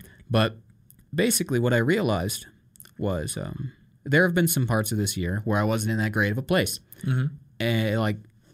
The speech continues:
Speaker 2: psychologically, like, uh, not getting a lot, as much as I want done, feeling behind all the time for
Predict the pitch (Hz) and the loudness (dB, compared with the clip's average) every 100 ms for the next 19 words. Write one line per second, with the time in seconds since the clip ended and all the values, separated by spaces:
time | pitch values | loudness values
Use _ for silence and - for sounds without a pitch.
0 | _ - - - 151 - 147 156 170 170 | _ -14 -14 -10 -2 0 2 2 2 2
1 | 117 95 82 80 92 90 - 104 101 101 | 0 -2 -4 -2 -2 -4 -4 -2 0 0
2 | 101 101 92 95 123 117 123 117 120 117 | 0 0 -2 -2 0 0 -2 -2 -2 -2
3 | - 117 117 120 117 104 104 104 120 147 | -2 -2 0 0 0 0 0 0 2 4
4 | 139 135 113 107 92 110 120 117 117 113 | 4 2 0 0 -2 -2 0 0 0 -2
5 | 113 117 113 113 117 110 | -2 -2 -2 -2 -2 -4